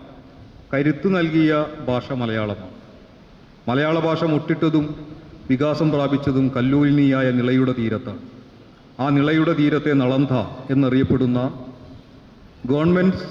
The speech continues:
സംസ്കൃത കോളേജ് പട്ടാമ്പി, ആ കോളേജിലാണ് ഞാൻ പി ജി വരെ, പ്രീ ഡിഗ്രി മുതൽ, പ്രീ ഡിഗ്രി ലാസ്റ്റ് ബാച്ച്, പിന്നീട് പി ജി വരെ പഠിച്ചത്.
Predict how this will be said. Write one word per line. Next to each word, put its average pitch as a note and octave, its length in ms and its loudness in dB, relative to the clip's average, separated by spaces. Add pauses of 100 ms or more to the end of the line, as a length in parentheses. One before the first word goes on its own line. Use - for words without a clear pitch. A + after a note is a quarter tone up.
സംസ്കൃത D3+ 440 0
കോളേജ് A#2+ 320 2
പട്ടാമ്പി, A2 480 -4
ആ C3+ 140 -2
കോളേജിലാണ് C#3+ 460 2
ഞാൻ C#3 140 0
പി B2+ 200 4
ജി C#3 160 2
വരെ, G#2 200 -2
പ്രീ B2+ 200 0
ഡിഗ്രി C#3+ 240 2
മുതൽ, C#3 200 2 (480)
പ്രീ C3+ 200 0
ഡിഗ്രി D#3 140 4 (100)
ലാസ്റ്റ് C#3 280 -4
ബാച്ച്, D3 200 -4
പിന്നീട് C3+ 280 0
പി B2+ 160 2
ജി C3+ 140 0
വരെ A#2+ 180 0
പഠിച്ചത്. - 340 -8